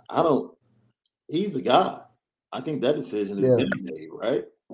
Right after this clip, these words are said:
Speaker 1: You don't get
Speaker 2: If
Speaker 1: to
Speaker 2: we
Speaker 1: the
Speaker 2: look at
Speaker 1: bowl
Speaker 2: the
Speaker 1: game.
Speaker 2: quarterbacks, then that means Cohen's definitely the guy. If
Speaker 1: Yeah,
Speaker 2: we
Speaker 1: he's
Speaker 2: look
Speaker 1: the
Speaker 2: at
Speaker 1: guy.
Speaker 2: the guys in the season.
Speaker 1: He's the guy.
Speaker 2: But
Speaker 1: I, I don't see, I mean, Tyler might get a series,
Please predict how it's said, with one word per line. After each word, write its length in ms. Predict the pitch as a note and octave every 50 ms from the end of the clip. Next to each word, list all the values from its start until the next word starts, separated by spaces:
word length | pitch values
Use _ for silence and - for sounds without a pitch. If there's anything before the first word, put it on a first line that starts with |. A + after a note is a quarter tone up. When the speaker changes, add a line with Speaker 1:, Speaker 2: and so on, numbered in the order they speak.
| - _ _ _ _ _ _ _ _ _ _ _ -
Speaker 1:
You 100 | - C3
don't 140 | - E3 D3+
get 140 | C#3 D#3+ D3+
Speaker 2:
If 80 | D3+
Speaker 1:
to 40 | D#3
Speaker 2:
we 60 | A3
Speaker 1:
the 60 | C#4+
Speaker 2:
look 120 | C4+ A#3+ G#3
at 40 | F#3
Speaker 1:
bowl 160 | D3 C#3 C#3
Speaker 2:
the 80 | B2+ -
Speaker 1:
game. 240 | F#3+ F#3+ E3+ D#3 C#3+
Speaker 2:
quarterbacks, 400 | D3 C#3+ C#3 C3+ B2+ A2+ - F#2+
then 120 | D3 D3
that 140 | D#3 F3+ F#3+
means 300 | F3+ F3 E3 D#3 C#3+ B2+
Cohen's 400 | - - E3+ D#3+ D3+ D3 C#3 A#2
definitely 460 | G#2+ C#3 C#3+ D3+ D3 - C3 A#2+ A#2
the 80 | G#2 F#2
guy. 280 | F#2+ A2 G#2+ G2 F2+ F2+ - _ _ -
If 140 | F#2 A2
Speaker 1:
Yeah, 80 | F3 G#3+
Speaker 2:
we 60 | C3 C#3 C#3+
Speaker 1:
he's 20 | D#3+
Speaker 2:
look 120 | C3+ B2
Speaker 1:
the 60 | A#2+
Speaker 2:
at 60 | A2+
Speaker 1:
guy. 160 | - - - A#2+
Speaker 2:
the 60 | B2
guys 420 | B2+ B2+ B2 A#2+ A#2 A2 - - _ _ _ _ - -
in 80 | A#2 A2+
the 80 | A2 G#2+
season. 540 | - - C3 C3 B2+ A#2+ G2 F2+ F#2 F#2+ - _ _ _ _ - - - - _ _ _ _ _ _ _ _ _ _ _ _ _ _ _ _ _ _ _ _ _ _ _ -
Speaker 1:
He's 220 | C3+ E3+ G3+ G3
the 60 | - F3+
guy. 320 | - F#3 E3+ C3+ E2+ - -
Speaker 2:
But 220 | C#3 E3+ E3 D3+ C3
Speaker 1:
I, 160 | C3 D3 - - - - _ _ -
I 140 | A2+ B2+ D#3
don't 160 | F3+ G3 F3+
see, 160 | - - -
I 160 | A2+ B2+ D#3 D#3
mean, 420 | D#3+ E3 D#3 D3+ C#3+ B2+ - - - -
Tyler 320 | - C#3+ D3+ E3 E3 F3
might 280 | D#3 D3 D3+ D3+ C#3+ B2+
get 120 | D3 D#3
a 60 | D3+ D3
series, 640 | - D3+ C#3 C3+ C3+ C3 C3 C3 C3 C3 - -